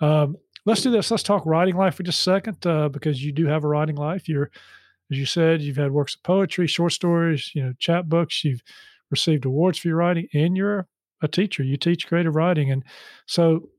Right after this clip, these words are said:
I'm curious, because earlier in the show today, you said, "Well, this is gonna be an adult novel," and then I switched it to <laughs> a teenage voice.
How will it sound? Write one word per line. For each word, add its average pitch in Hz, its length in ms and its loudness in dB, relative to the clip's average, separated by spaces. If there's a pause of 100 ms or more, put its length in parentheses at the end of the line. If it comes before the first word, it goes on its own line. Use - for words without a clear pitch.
(460)
I'm 151 120 2
curious, 214 440 2
because 160 580 2
earlier 196 300 4
in 165 100 0
the 151 80 -2
show 202 280 -2
today, 147 340 -2
you 147 160 -2
said, 151 400 0 (560)
"Well, 147 100 0
this 202 180 0
is 165 80 -4
gonna 170 180 0
be 160 120 0
an 160 100 0
adult 170 360 0
novel," 135 440 -4
and 147 120 -2
then 156 80 -2
I 156 60 -2
switched - 360 -4
it 160 180 -6
to 147 320 -2 (220)
<laughs> - 680 -8
a 160 80 0
teenage 170 440 2
voice. 175 380 2